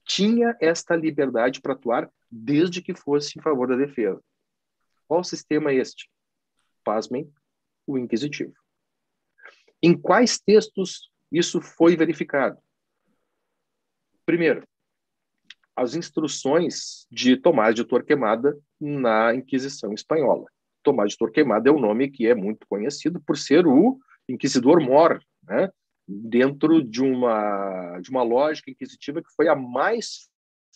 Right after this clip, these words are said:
forte dentre todas as que, é, tiveram vigência na Europa. Outro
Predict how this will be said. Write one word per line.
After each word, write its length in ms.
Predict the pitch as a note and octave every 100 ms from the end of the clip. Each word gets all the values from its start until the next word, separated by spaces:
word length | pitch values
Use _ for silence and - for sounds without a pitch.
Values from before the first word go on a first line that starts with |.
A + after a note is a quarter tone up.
| _
forte 520 | C4 - - - G3 _ _
dentre 320 | B2 D3+ D#3 -
todas 360 | G3 C#4 D3
as 160 | B2+ B2
que, 360 | _ C#3+ D3+ D3 _ _ - _ _ -
é, 1040 | A#2 A#2+ B2 B2 A#2+ A#2 A#2 A2+ A2+ A2 A2
tiveram 440 | - D#3 B2+ B2+ C3
vigência 680 | D3+ A#2+ A2+ B2 - D3+ - _ _ _ -
na 240 | B2+ B2+
Europa. 420 | C#3+ C3+ F2+ _ _ _ _ _ _ _ _ _ - _ _ _ _ _ _
Outro 520 | G3+ F#3 - F#2 E2+